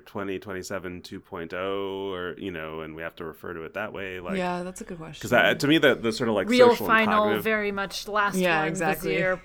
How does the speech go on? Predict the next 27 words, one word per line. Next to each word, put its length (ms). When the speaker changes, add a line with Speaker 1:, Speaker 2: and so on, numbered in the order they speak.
Speaker 1:
Yeah, 240
yeah, 120
<laughs> 20
right, 340
Speaker 3:
<laughs> 0
Speaker 1:
right. 400
It's 160
gonna, 280
it's 340
gonna 240
look 280
like 200
my, 300
Speaker 3:
Yeah. 280
Speaker 1:
my 100
directory 760
before 400
I 80
send 320
a 40
paper 480
in, 160
Speaker 2:
Yeah. 160
Speaker 1:
all 140
the 100
titles. 520
Yeah, 320